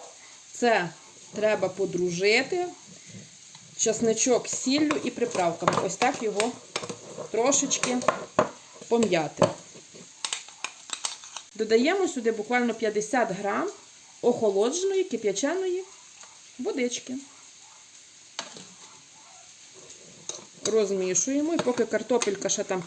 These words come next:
смажиться, ми даємо, аби соус настоявся.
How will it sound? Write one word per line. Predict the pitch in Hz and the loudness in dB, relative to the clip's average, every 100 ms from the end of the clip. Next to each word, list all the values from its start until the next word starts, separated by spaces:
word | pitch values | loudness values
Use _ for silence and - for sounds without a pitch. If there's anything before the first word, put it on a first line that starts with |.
| - - - - - | -10 -20 -20 -20 -10
смажиться, | - 226 254 381 381 - - 180 - - - 196 | -4 2 2 4 2 0 -6 -8 -8 -10 -6 0
ми | 294 | 2
даємо, | 302 202 214 277 339 | 4 4 4 2 2
аби | 220 190 262 - - - - - - - - - - - - - - - | 2 2 0 -2 -12 -14 -14 -18 -18 -20 -8 -8 -8 -16 -20 -20 -18 -14
соус | - 233 254 285 311 - - - - - - - - - - - - | 0 4 6 4 0 -4 -14 -20 -20 -20 -20 -10 -10 -10 -16 -20 -12
настоявся. | 208 208 - 208 170 160 - 175 | -2 -2 2 2 2 0 -4 -8